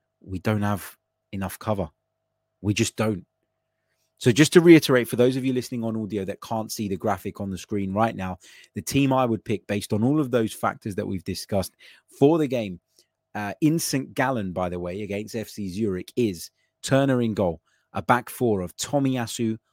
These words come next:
Holding, Saliba and Tierney. Lokonga, Xhaka and Zinchenko would be my midfield three, with Vieira and Marquinhos playing on either flank, and Eddie Nketiah through the middle.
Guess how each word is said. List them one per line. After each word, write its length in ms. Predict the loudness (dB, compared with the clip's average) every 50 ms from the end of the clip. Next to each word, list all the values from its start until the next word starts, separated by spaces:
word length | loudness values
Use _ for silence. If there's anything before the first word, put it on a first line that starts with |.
| _
Holding, 560 | _ 0 2 2 2 4 2 0 0 0 -4 -6
Saliba 640 | -10 -12 -6 -4 -4 0 2 0 0 0 -2 -6 -8 -10
and 160 | -14 -18 -16
Tierney. 440 | -12 -8 -4 -4 -2 -2 -2 -4 -6 _ _ _ _ _ _ _ _ _ _ _ _ _ _
Lokonga, 600 | -6 -6 -6 _ -2 0 0 0 2 2 0 0 0 -2 -8
Xhaka 480 | -8 -2 -2 -2 -2 -2 -6 -10 -8 -8
and 80 | -12 -12
Zinchenko 720 | -10 -10 -10 -8 -4 -2 -2 -2 -2 -2 -2 -2 -2 -2 -6 _ _ _ _ _ _
would 120 | -14 -6 -4
be 100 | -2 -2
my 180 | -2 -2 -4
midfield 520 | -4 -2 -4 -4 -6 -6 -10 -8 -8 -8 _
three, 320 | -8 -4 -4 -4 -4 -6 _ _ _ _ _ _ _ _ _ _
with 140 | -8 -6 -6
Vieira 600 | -4 -2 2 4 6 6 6 6 6 4 2 0
and 120 | -2 -4
Marquinhos 760 | -2 -2 -2 -4 -4 _ -2 -2 0 0 0 -2 -4 -6 -8 _
playing 280 | -8 -6 -6 -4 -6
on 100 | -6 -6
either 220 | -6 -6 -6 -8 -12
flank, 420 | -10 -6 -4 -4 -4 -4 _ -16 _ _ _ _ _ _ _ _ _ _ _
and 220 | -10 -10 -10 -12 _ _
Eddie 320 | -2 -2 0 0 -4 -4 -4
Nketiah 600 | -8 -12 -10 -6 -6 -6 -6 -6 -8 -8 -8 -8 -10
through 240 | -12 -10 -8 -8 -8
the 80 | -8
middle. 260 | -10 -12 -14 -14 -18